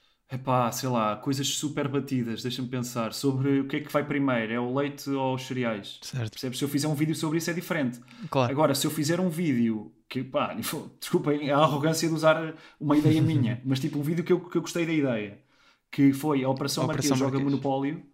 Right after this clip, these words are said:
Speaker 2: <laughs>
Speaker 1: Epá, isso aí
Speaker 2: Já
Speaker 1: tu
Speaker 2: se
Speaker 1: percebes, ok, esta ideia tem outra profundidade. Tipo, eu sei que nem todas as ideias tu vais ter,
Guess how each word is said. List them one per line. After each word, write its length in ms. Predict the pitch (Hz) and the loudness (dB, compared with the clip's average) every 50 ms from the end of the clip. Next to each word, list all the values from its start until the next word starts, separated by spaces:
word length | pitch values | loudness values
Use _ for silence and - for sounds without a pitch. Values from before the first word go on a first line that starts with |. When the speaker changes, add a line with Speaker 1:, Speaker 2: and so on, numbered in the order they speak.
| - | -20
Speaker 2:
<laughs> 840 | 117 - - 127 - 147 131 - 135 117 - 123 - _ _ _ - | -14 -8 -6 -6 -6 -6 -8 -10 -10 -10 -12 -14 -14 _ _ _ -6
Speaker 1:
Epá, 280 | 202 - - - - - | -2 0 0 -2 0 -2
isso 200 | 175 - - 190 | -2 0 2 4
aí 180 | 190 196 208 208 | 4 4 2 2
Speaker 2:
Já 120 | 131 131 | 2 0
Speaker 1:
tu 40 | - | 0
Speaker 2:
se 140 | - - - | 0 0 2
Speaker 1:
percebes, 260 | 214 214 214 - - - | 2 2 0 0 -6 -6
ok, 180 | 175 - - 165 | -4 -2 -2 -2
esta 140 | - - | -2 -2
ideia 140 | 156 175 180 | 0 0 0
tem 100 | 180 190 | 2 0
outra 160 | 185 185 185 | -2 -2 -2
profundidade. 680 | 185 - - - 196 185 190 202 233 175 123 120 - - | -4 -4 -4 -4 -4 -2 -2 0 0 -2 -2 -4 -6 -6
Tipo, 1000 | - 139 135 139 135 139 139 139 139 135 135 135 131 131 127 127 131 127 127 131 - | -2 -2 -2 0 0 2 2 2 2 0 0 0 0 0 0 -2 -4 -4 -6 -8 -4
eu 140 | 135 156 151 | -2 -2 -2
sei 180 | 151 - 185 | 0 0 -2
que 300 | 185 - - 170 143 123 | -2 0 0 2 2 2
nem 180 | 120 139 147 147 | 2 0 0 0
todas 220 | 147 190 185 170 | -2 -2 -2 -2
as 100 | 170 160 | -4 -4
ideias 260 | 156 139 131 127 120 - | -2 -2 -2 -2 -2 -4
tu 100 | - 135 | -6 -6
vais 220 | 135 127 127 - | -4 -4 -4 -4
ter, 280 | - 135 139 143 139 | -4 -2 -2 -4 -4